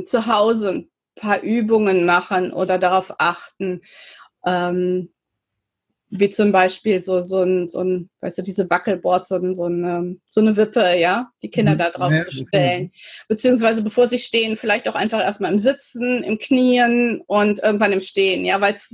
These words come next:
Speaker 1: vielleicht im Stehen erstmal gar nicht funktioniert, weil sie gar nicht das
Speaker 2: Mhm.
Speaker 1: gleiche
Speaker 2: Ja,
Speaker 1: Gewicht
Speaker 2: ja.
Speaker 1: halten können. Wenn ich im Wald bin, wirklich mal animieren, dass sie auf dem Baumstamm balancieren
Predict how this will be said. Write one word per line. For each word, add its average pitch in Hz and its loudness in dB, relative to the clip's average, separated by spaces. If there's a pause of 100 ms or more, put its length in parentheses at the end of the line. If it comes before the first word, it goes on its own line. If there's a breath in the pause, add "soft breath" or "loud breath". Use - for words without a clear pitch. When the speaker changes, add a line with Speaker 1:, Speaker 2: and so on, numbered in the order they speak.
Speaker 1:
vielleicht 233 0
im 208 -2
Stehen 202 2
erstmal 185 -2
gar 175 0
nicht 202 -4
funktioniert, 185 -4
weil 170 0
sie 165 -6
gar 165 2
nicht 143 0
das 139 -2
Speaker 2:
Mhm. 139 0
Speaker 1:
gleiche 165 -4
Speaker 2:
Ja, - -2
Speaker 1:
Gewicht 98 0
Speaker 2:
ja. 107 -4
Speaker 1:
halten 175 0
können. 175 0 (680 loud breath)
Wenn 240 2
ich 247 0
im 254 2
Wald 190 0
bin, 190 0
wirklich 220 -2
mal 220 2
animieren, 185 2
dass 190 -2
sie 240 0
auf 220 -2
dem 269 6
Baumstamm 180 0 (120)
balancieren 180 -2